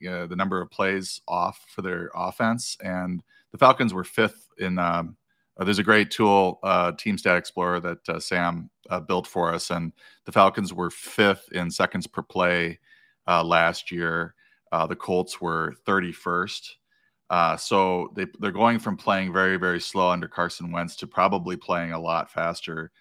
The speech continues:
under Matt Ryan, which means more plays. So even if, um, you know, Jonathan Taylor dominates, which we are expecting, there are gonna be more plays available, I think, for that passing attack. And I think in general, Matt Ryan, with those first four matchups especially, looks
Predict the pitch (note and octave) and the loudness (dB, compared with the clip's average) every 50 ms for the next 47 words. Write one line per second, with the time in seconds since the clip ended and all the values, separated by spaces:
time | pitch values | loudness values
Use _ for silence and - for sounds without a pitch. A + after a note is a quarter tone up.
0 | _ _ _ _ _ - G2 F2+ E2+ E2 E2 E2 - - F2+ F#2 F#2+ F#2 F2 E2+ | _ _ _ _ _ -6 -4 -4 -2 -2 -2 -2 -2 0 2 4 4 4 4 0
1 | E2+ E2+ - - G2 F#2+ F#2+ F2 E2+ F2+ E2+ E2 - - - G2+ F#2+ F#2 F2 E2+ | -2 -6 -8 -6 -4 -4 -4 -2 -4 -4 -4 -6 -6 -4 -2 0 0 2 0 0
2 | E2+ D#2+ D#2 - - _ _ _ _ _ _ _ - - - F#2+ - - A#2+ B2+ | -2 -4 -6 -10 -16 _ _ _ _ _ _ _ -8 -6 -4 -4 -2 -2 -2 0
3 | C3 A#2+ A2 G#2 G#2+ G#2+ G#2+ F#2+ - - - - F#2 F#2 F2+ F2 E2+ E2+ E2+ E2+ | 2 2 2 2 0 0 -2 -4 -6 -10 -8 -4 -2 0 0 0 0 -2 -4 -6
4 | E2+ E2 - _ _ _ _ _ _ _ _ _ _ _ - C3 G#2+ F2+ E2+ E2 | -8 -12 -14 _ _ _ _ _ _ _ _ _ _ _ -2 0 0 0 0 -2
5 | E2 F2 - _ - A2 G#2 G2 F2+ F2 D#2+ - G2+ G2+ F#2+ F2+ F2 E2+ D2+ G#1+ | -4 -8 -12 _ 0 2 2 2 2 -2 -4 -2 -2 -2 -2 -2 -2 -4 -6 -8
6 | - - - F#2 F2+ F#2 F2+ E2+ E2 E2 F2 - - F#2+ - - F2+ E2+ E2 D#2+ | -8 -4 0 2 2 2 0 -4 -8 -10 -10 -10 -12 -12 -12 -10 -10 -10 -8 -10
7 | F2 - - G2 F#2 F#2 - E2+ D#2+ D#2+ E2 F2 F2 F2+ F#2 F#2 F2+ F2 F2 E2+ | -10 -6 -2 -2 -2 -2 -4 -8 -8 -6 -2 0 2 2 2 0 -2 -4 -4 -6
8 | E2+ F2 E2+ D#2+ - - F2+ F2 E2+ D#2+ E2 E2+ E2 E2 D#2+ E2 F2 - F2+ E2+ | -6 -6 -6 -6 -6 -4 -4 -4 -4 -6 -8 -8 -8 -8 -8 -8 -10 -10 -10 -10
9 | - - D#2+ - - - E2 E2 E2 - E2 D#2+ D#2 - - D#2+ E2 D#2+ - - | -8 -8 -8 -6 -4 -2 -2 -2 -2 -4 -8 -12 -10 -8 -8 -8 -6 -8 -10 -14
10 | - _ _ _ _ _ _ _ - - F#2 F2+ A2 E2+ F#2 F#2 E2+ F2 F#2+ F#2 | -20 _ _ _ _ _ _ _ -2 0 2 2 2 2 2 0 2 4 4 4
11 | F2+ F2+ E2 E2+ E2+ E2 - F2 E2+ E2+ F2 E2+ E2+ E2 D#2+ D#2 - E2+ F2+ - | 4 2 0 -2 -2 -2 0 0 0 0 0 0 -2 -4 -6 -8 -10 -10 -8 -8
12 | E2+ E2 - - F#2+ E2+ - - - F2+ E2+ E2 E2 D#2+ D#2 - - D#2+ - - | -8 -10 -8 -8 -8 -8 -8 -6 -6 -4 -4 -2 -2 -2 -4 -4 -6 -8 -10 -10
13 | - - - - E2+ E2+ - F2+ E2+ E2+ E2+ E2+ - - - - - | -12 -10 -8 -6 -6 -6 -6 -8 -8 -8 -8 -10 -10 -10 -12 -14 -14